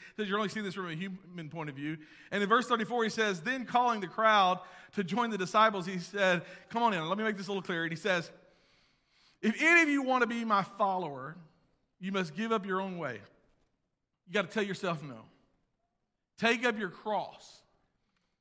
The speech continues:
and follow me." Wait a minute. <laughs> I, you,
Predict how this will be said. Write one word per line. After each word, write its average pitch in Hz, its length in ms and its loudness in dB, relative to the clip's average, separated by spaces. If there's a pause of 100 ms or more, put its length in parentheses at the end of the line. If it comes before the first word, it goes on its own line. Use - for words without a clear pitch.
(420)
and 139 100 -16
follow 139 280 -6
me." 123 220 -14 (3000)
Wait 170 160 0
a 156 40 -6
minute. 127 220 -10 (220)
<laughs> 131 80 -16 (2250)
I, 190 280 4 (500)
you, 196 80 -10